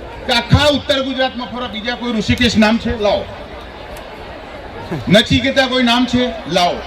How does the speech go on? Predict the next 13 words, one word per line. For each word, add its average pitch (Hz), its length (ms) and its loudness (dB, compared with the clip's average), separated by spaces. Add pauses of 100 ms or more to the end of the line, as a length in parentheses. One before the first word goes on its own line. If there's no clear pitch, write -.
(1600)
તો 226 100 4
ઋષિકેશ, 202 800 6 (800)
માણસનો 247 440 2
જન્મ 247 540 -2
કોઈ 233 240 -6
બી 285 120 0
જ્ઞાતિમાં 226 460 4
થાય, 139 300 0 (540)
પણ 220 100 0
એનું 247 260 6
કામ 254 300 4
જે 262 140 0
છે, 185 240 -4